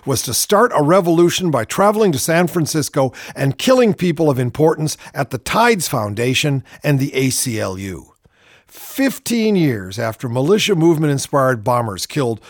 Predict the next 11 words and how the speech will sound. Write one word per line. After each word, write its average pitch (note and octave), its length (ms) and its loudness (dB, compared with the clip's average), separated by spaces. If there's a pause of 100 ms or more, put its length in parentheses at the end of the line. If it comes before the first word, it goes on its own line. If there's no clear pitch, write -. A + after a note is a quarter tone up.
(160)
one F#3+ 280 2
hundred C#3+ 440 0
and A#2 300 -4
sixty-eight D#3+ 600 0
people C#3 300 0
in A2+ 60 -4
the A#2 120 -6
Oklahoma C#3 580 0
City A#2 280 -4
Federal D3+ 420 -2
Building, F#2+ 380 -10